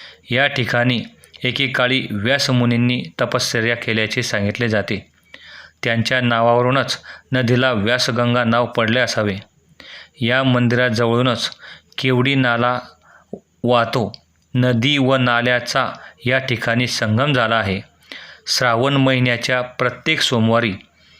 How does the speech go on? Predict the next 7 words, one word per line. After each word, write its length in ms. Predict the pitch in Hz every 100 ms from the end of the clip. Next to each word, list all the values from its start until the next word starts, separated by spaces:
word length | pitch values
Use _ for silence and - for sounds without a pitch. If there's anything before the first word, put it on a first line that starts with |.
| - -
या 200 | 117 143
संगमावर 680 | 131 127 117 113 113 113 120
स्नान 480 | 107 - 107 120 143
करण्यासाठी 760 | 131 120 117 117 110 104 110 98 - - - -
हजारोंच्या 760 | - 113 131 135 135 123 143
संख्येने 560 | 131 123 110 113 113 120 -
भाविक 420 | 104 104 131